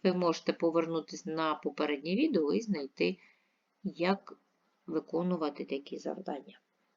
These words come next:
Я думаю, проблем в цьому не буде. І в кінці уроку намалюйте собі ось цього веселого олівця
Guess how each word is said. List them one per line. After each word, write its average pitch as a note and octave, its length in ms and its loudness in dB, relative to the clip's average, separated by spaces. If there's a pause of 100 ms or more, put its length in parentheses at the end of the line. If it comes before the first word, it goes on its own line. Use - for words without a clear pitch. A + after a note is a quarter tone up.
(1080)
Я A3 160 6
думаю, F#3+ 300 4
проблем E3 400 2
в G3+ 40 -4
цьому D3 340 -2
не C3 60 -16
буде. - 240 -20 (1600)
І B3 100 8
в B3 80 6
кінці A3 300 6
уроку G3 360 8
намалюйте F3+ 500 4
собі D#3+ 300 2
ось D#3+ 180 4
цього D#3+ 420 2
веселого D3+ 500 2
олівця C4 500 8